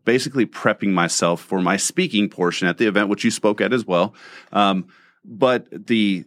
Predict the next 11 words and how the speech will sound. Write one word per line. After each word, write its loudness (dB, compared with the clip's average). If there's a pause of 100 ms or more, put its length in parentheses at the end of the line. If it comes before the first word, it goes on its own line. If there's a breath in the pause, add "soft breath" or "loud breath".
(160)
the -2
self-talk -2
portion, -2 (160)
when 2
I 4
was 2
completed 0
with -2
the -6
first -2
part, 2